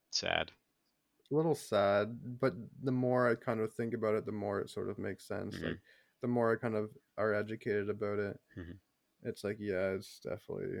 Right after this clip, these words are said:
Speaker 2: like, whereas when I didn't know much about it, it was like, "Oh, terraforming, that'd be kinda cool, right?" Like, we'd play, we played the board game and
Speaker 1: <laughs>
Speaker 2: yada, yada, yada.
Speaker 1: Yeah.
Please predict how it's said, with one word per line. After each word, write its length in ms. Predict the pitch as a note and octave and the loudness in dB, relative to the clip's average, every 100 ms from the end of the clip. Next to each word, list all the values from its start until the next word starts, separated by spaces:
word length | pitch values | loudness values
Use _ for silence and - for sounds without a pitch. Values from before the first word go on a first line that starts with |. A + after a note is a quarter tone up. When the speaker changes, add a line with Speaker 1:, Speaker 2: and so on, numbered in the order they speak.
| F#2 | -6
Speaker 2:
like, 220 | G1+ - _ _ _ _ _ _ _ _ _ _ _ _ _ | -8 -10 _ _ _ _ _ _ _ _ _ _ _ _ _
whereas 260 | B2+ B2+ B2 | 4 4 6
when 160 | B2+ | 4
I 120 | B2+ A#2+ | 4 2
didn't 320 | A#2+ B2+ A2+ | 2 0 2
know 140 | A#2+ | 2
much 240 | A2+ A2 - | 2 0 -2
about 320 | G#2+ G#2+ G2+ | 0 2 4
it, 40 | |
it 40 | A#2+ | 4
was 160 | A2+ | 2
like, 140 | F#2+ G#2 | 2 -2
"Oh, 180 | D#3+ D3+ | 0 0
terraforming, 640 | B2+ - A#2 C#3 E3+ E3 C3+ | 0 0 0 0 -2 0 2
that'd 160 | A#2 | 0
be 80 | D#3 | -2
kinda 260 | - B2 G2+ - | -2 -2 -2 -4
cool, 320 | F#2+ F#2 G#2+ | -2 0 2
right?" 260 | F#2+ G#2 G#2+ | 2 2 2
Like, 140 | G2+ | 0
we'd 200 | G2+ G2+ | -4 -4
play, 100 | - | -6
we 120 | - A2+ | -4 -4
played 260 | - G#2 | -2 -2
the 60 | G#2+ | -2
board 400 | G#2+ G#2+ F#2+ G#2 | -2 0 0 0
game 400 | G#2+ G#2 G#2 G#2+ | -2 -2 -2 2
and 0 | |
Speaker 1:
<laughs> 300 | G#2+ G2 B2 | 2 6 8
Speaker 2:
yada, 300 | C#3+ A2 F#2 | 8 6 4
yada, 180 | G2 G2 | 2 2
yada. 340 | G2+ G2 G2+ A2+ | 2 0 2 6
Speaker 1:
Yeah. 180 | G#2 | 8